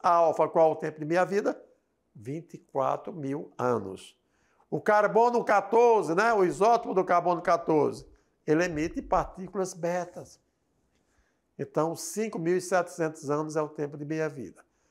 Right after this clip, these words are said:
O trítio, que é o hidrogênio, que tem massa atômica três, emite partículas beta com doze vírgula três anos de tempo de meia-vida. O cobalto, sessenta, emite partícula beta,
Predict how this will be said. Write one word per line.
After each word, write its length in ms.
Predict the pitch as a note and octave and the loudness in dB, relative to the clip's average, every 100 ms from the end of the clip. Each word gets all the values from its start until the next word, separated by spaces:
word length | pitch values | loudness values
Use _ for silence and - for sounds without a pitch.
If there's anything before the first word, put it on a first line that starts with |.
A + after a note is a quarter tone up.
| _ _ _ _ | _ _ _ _
O 100 | - | -10
trítio, 800 | D#3 - E4 D#4+ E3+ C#3+ A2 - | -8 0 0 0 0 -4 -4 -12
que 100 | - | 0
é 120 | D#3 D#3 | 2 4
o 80 | |
hidrogênio, 640 | D#3 D3+ D3 A#2 D3 D3 C3+ | 2 0 0 0 -2 -2 -4
que 100 | C3+ | -4
tem 120 | C#3 | -2
massa 280 | C#3 C3+ C#3+ | 0 0 -2
atômica 360 | - D3 C3+ C3+ | -2 -4 -2 -4
três, 500 | D3+ C3+ A2+ - - _ _ _ _ | -2 -2 -4 -10 -20 _ _ _ _
emite 380 | B3+ A3 E3 D#3 | -10 -6 -6 -6
partículas 500 | D#3+ D3 D3 F3 G3+ | -2 -2 -2 0 0
beta 340 | F3+ F#3+ - - | 4 2 0 -6
com 280 | - F3 | -4 -4
doze 320 | E3 D#3+ F3+ D#3+ | -2 -2 -2 -4
vírgula 280 | F3 F3 | -4 -4
três 360 | F3 E3+ E3 - - | -4 -4 -4 -8 -10
anos 440 | D#3+ E3+ F3 D3+ | -6 -4 -6 -10
de 120 | F3 D3 | -12 -10
tempo 260 | D#3 C#3+ | -8 -6
de 80 | D#3 | -6
meia-vida. 580 | E3+ G3+ F#3 G3+ A3+ - - _ _ _ _ | 0 0 2 0 -2 -4 -12 _ _ _ _
O 120 | - | -2
cobalto, 640 | F#3 A3+ F#3+ E3 D#3+ D#3+ - | 2 2 4 4 4 0 0
sessenta, 760 | G#3+ G#3+ - G3 G#3+ B3 A#3 | 2 2 2 2 2 2 -2
emite 300 | C#4 G3 F#3 | -2 -2 -2
partícula 460 | G3 F3+ F#3 F3 F3+ | 0 0 0 0 2
beta, 460 | F3+ F#3 F#3 - | 4 2 2 -6